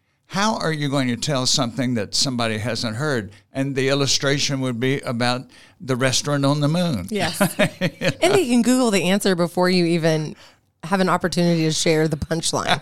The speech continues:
Speaker 1: <laughs> So it, it's, uh, very rare that you would tell a joke that somebody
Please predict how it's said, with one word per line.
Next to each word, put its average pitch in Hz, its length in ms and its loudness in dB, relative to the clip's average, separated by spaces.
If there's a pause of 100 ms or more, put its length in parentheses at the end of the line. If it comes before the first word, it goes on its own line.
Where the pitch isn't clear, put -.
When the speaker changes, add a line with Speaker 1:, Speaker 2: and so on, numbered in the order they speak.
Speaker 1:
<laughs> - 720 -6 (440)
So 180 300 4
it, 165 360 0
it's, 160 340 -2
uh, 127 320 -2
very 147 380 -2
rare 117 420 2
that 107 340 -2
you 107 160 0
would 101 440 -6
tell 98 220 -4
a 107 60 -4
joke 104 340 -4
that 87 140 -10
somebody 95 600 -4